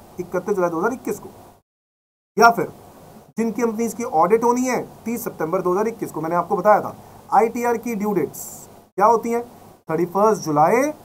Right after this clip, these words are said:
आईटीआर की ड्यू dates थर्टी फर्स्ट जुलाई या thirtieth September of the assessment year। थर्टी फर्स्ट जुलाई उनके लिए जिनकी audit mandatory नहीं है,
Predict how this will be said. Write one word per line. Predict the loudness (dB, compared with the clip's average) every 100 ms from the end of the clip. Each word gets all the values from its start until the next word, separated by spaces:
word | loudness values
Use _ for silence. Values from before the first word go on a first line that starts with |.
| -20 -20 _
आईटीआर | -2 0 -2
की | -2
ड्यू | -2
dates | 2 0 0
थर्टी | -6
फर्स्ट | -2 -2 -2
जुलाई | -2 0 2
या | 0
thirtieth | 0 -2 -2
September | -4 -6 -4 -2 0
of | 0
the | -2
assessment | -2 -4 -4 -4
year। | -4 -6 -16 -20 _ _
थर्टी | -2 0
फर्स्ट | 0 0
जुलाई | -2 -4
उनके | -6 -10 -2 -2
लिए | 2 0 0 -8 -18 -14
जिनकी | -4 -4 -2 -2 -2 -4 -6
audit | 0 0 0 -4
mandatory | -4 -2 -2 -2 -2 -4
नहीं | -4 -2 -2
है, | -4